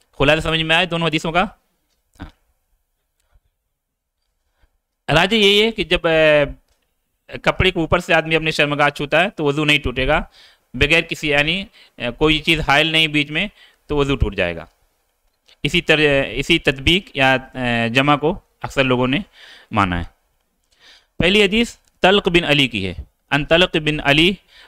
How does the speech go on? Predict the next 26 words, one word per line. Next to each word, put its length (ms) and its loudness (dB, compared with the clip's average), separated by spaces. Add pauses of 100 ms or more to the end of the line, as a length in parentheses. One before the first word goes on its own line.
अन 120 0
तल्क 320 2
बिन 220 2
अली 300 2
रज़ियल्लाहु 540 2
अन्हु 180 0
क़ाल, 340 2 (500)
क़ाल 300 4 (120)
रजुलुन 520 2 (120)
मसस्तु 600 0
ज़करी, 460 2 (380)
औ 200 4
क़ाल 420 2 (240)
अर्रजुलु 640 4
यमस्सु 600 0
ज़करहु 560 2
फ़िस्सलाह, 460 2 (460)
अ 60 2 (120)
अलैहिल 360 2
वुज़ू? 320 2 (640)
फ़क़ाल 300 2
अन्नबिय्यु 420 2
सल्लल्लाहु 580 4
अलैहि 140 0
वसल्लम, 480 0 (120)
ला, 200 2